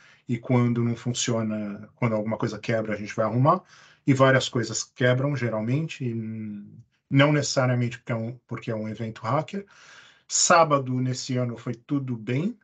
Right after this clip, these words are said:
e domingo é quando a gente desmonta tudo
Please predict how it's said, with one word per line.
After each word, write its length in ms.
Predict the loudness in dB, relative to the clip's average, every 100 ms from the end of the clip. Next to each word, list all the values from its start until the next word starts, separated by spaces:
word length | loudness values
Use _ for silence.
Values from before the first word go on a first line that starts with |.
| _ _ _ _ _ _ -2
e 140 | 0
domingo 1120 | 2 2 2 2 4 4 4 4 4 2 4 6
é 100 | 6
quando 260 | 4 4
a 40 | 4
gente 280 | 0 -2
desmonta 460 | -4 0 0 2 0
tudo 340 | 0 0 0